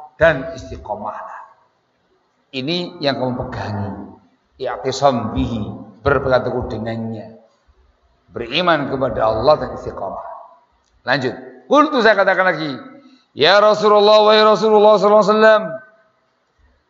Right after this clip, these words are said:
ma akhwafu ma takhafu alayya." Apa sesuatu yang paling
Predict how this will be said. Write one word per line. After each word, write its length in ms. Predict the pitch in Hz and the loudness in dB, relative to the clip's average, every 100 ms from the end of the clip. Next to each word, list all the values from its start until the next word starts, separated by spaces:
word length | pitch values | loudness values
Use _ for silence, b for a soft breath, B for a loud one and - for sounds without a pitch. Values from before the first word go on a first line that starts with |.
| _ _ _ 131 | _ _ _ -4
ma 200 | 160 233 233 214 - - | 2 4 4 2 0 0
akhwafu 1200 | 214 - - 165 180 202 190 - 175 147 - - 156 | 0 -2 -6 0 4 4 2 -4 -6 -8 -12 -18 -8
ma 400 | 185 240 208 - | -2 0 0 0
takhafu 560 | 165 - 143 135 - | 0 0 0 -2 0
alayya." 720 | 120 113 110 110 107 - - - _ _ _ _ _ _ _ _ _ _ _ _ _ _ _ _ _ _ | 0 0 -2 -8 -10 -14 -18 -20 _ _ _ _ _ _ _ _ _ _ _ _ _ _ _ _ _ _
Apa 840 | - 262 - - 147 123 - - - | 0 0 0 0 2 2 -2 -10 -8
sesuatu 1160 | - 247 - 240 226 214 208 220 147 - - - | 0 0 0 2 4 4 0 -6 -8 -12 -16 0
yang 320 | 214 202 - | 0 0 -2
paling 400 | 254 247 233 233 | 2 4 2 -2